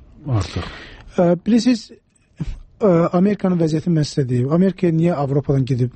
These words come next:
Speaker 2: mal alırdılar? Ona görə ki, vaxtı ilə Amerikanın dolları sürətlə ucuzlaşırdı. Və dolların ucuzlaşması Amerikanı ucuz ölkəyə çevirirdi və hamı istəyirdi ki, Amerikadan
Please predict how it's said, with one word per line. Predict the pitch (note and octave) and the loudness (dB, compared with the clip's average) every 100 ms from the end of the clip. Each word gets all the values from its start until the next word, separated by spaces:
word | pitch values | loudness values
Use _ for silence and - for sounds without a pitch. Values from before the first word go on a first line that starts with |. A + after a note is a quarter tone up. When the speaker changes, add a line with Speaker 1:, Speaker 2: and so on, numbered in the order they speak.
| - | 0
Speaker 2:
mal | C#3 | 2
alırdılar? | B2 A#2+ B2 E3+ F#3+ | 4 2 0 2 4
Ona | F#3+ | 4
görə | F#3 E3+ | 2 0
ki, | F#3 F3 _ _ _ - | 0 -2 _ _ _ -2
vaxtı | D3+ C#3+ G3 | -2 0 0
ilə | F3+ D#3 | 2 2
Amerikanın | D#3+ D#3+ D3+ C#3+ | 2 2 0 0
dolları | D#3 D3 C#3+ D3 | 0 2 2 0
sürətlə | - D3 D3 C#3 | 0 -2 0 -2
ucuzlaşırdı. | B2 C3 - A#2+ G#2+ - - - - - - - - - - | 0 -2 0 -4 -4 -18 -20 -20 -20 -20 -20 -20 -20 -16 -2
Və | C#3+ | 0
dolların | C#3 F#3 F3 E3 D#3 | 2 4 4 2 0
ucuzlaşması | D3 D3+ - C#3 - E3+ F#3+ D#3+ | 0 -2 0 -2 0 0 0 0
Amerikanı | D#3 E3 - D3 D#3 E3 _ _ _ - | 0 0 0 0 0 -2 _ _ _ -2
ucuz | F3 D3+ E3+ - | 0 2 -2 -2
ölkəyə | D#3+ C3+ - C3 | -2 0 0 -2
çevirirdi | - B2 C3 B2+ D#3 F3 | 0 0 0 0 0 2
və | F3 | 2
hamı | - G3+ F3 | 2 0 0
istəyirdi | - E3+ E3 D3 | -2 0 0 -2
ki, | - F3+ F#3 - _ _ _ _ _ - | -2 0 0 -4 _ _ _ _ _ -2
Amerikadan | E3 F3+ E3+ D#3 D3+ C3 | 2 2 2 0 0 -2